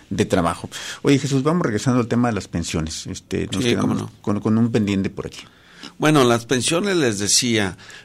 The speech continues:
Speaker 2: nuestra pensión es dinámica y tiene una tasa de retorno del noventa por ciento.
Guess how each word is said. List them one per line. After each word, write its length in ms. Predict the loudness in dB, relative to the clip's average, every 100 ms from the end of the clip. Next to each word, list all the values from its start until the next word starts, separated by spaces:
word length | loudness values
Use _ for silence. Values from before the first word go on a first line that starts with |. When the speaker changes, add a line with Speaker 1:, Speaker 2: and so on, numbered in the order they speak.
| -2
Speaker 2:
nuestra 420 | 0 2 0 -2
pensión 640 | -2 0 2 2 2 0 -2
es 180 | -4 -2
dinámica 760 | 0 0 0 -2 -4 -4 -4 -6 _
y 140 | -8 -6
tiene 240 | -2 -2
una 160 | -2 -4
tasa 300 | -6 -4 -2
de 60 |
retorno 460 | -4 -6 -4 -2 0
del 160 | -2 -2
noventa 480 | -2 -4 -6 -10
por 140 | -10 -12
ciento. 480 | -8 -8 -10 -14